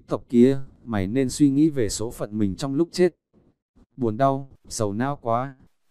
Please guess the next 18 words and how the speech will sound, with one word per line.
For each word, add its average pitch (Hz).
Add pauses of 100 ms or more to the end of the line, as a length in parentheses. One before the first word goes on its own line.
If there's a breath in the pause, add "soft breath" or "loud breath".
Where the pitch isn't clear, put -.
Chẳng 95
có 113
ai 143
bén 117
mảng 120
đến 110
chỗ 135
này 127
đâu. 139 (460)
Kết 170
thúc 180
rồi." 107 (560)
Cơ 151
thể 104
Kizaki 139
hơi 143
chuyển 101
động. 110